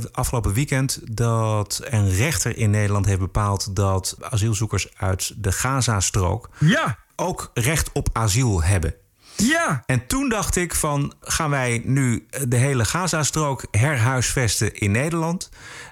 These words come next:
Speaker 1: Eh, als dat
Speaker 2: Ja.
Speaker 1: de uitkomst is, dan moeten we toch echt dat vluchtelingenverdrag de prullenmand in, inwerpen. Want, eh, daar kunnen we niet aan voldoen, volgens mij.
Speaker 2: Het is echt, het is, het was echt, ja, dat is de, wat je zegt. Dan krijg je, dan gaat heel Gaza komt hierheen.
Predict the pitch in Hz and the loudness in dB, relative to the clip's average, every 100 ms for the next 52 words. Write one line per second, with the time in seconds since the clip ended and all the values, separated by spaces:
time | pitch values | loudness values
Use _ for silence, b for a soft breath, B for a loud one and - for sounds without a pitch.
0 | B 139 131 120 143 120 143 160 185 214 | B -2 -2 -2 -2 2 4 4 2 0
1 | - - 165 170 185 160 - 120 135 - | -2 -2 -2 -2 -2 -2 0 0 0 -2
2 | - 123 127 139 131 101 95 107 - 135 | -4 -2 2 0 2 0 0 -2 -2 -2
3 | 147 - - - - 120 120 113 - 156 | -2 -2 -4 -6 -8 -2 0 0 0 0
4 | 156 135 107 90 98 101 95 - - 117 | 0 2 2 0 2 2 0 -4 -2 0
5 | 120 120 92 85 101 92 - 110 107 92 | 2 2 2 0 0 0 0 0 2 2
6 | 85 110 117 113 - - - 113 107 104 | 0 0 0 -2 -6 -10 -2 0 2 0
7 | 104 - - 127 - 165 135 127 131 156 | -2 -8 -4 -4 0 0 2 2 2 2
8 | - 131 120 117 214 139 92 82 - 78 | 2 0 0 0 2 0 0 -2 0 -2
9 | 80 - _ _ - 180 185 202 233 233 | -2 -6 _ _ -4 -2 0 0 0 -2
10 | - - 226 180 165 - - - 165 202 | -2 -4 -4 0 -2 -2 -6 -6 -2 -2
11 | - 220 - - 220 170 165 226 196 170 | -2 -2 -2 -4 -2 -2 0 -2 0 -4
12 | - 185 160 180 156 123 226 110 - - | -4 -4 -2 0 0 2 0 -2 -4 -4
13 | 190 226 226 190 175 190 196 175 165 165 | -2 -2 -2 -2 0 0 0 0 2 2
14 | 165 - 208 220 220 - 170 175 180 151 | 2 0 0 0 -2 -2 -2 2 2 4
15 | 127 | 2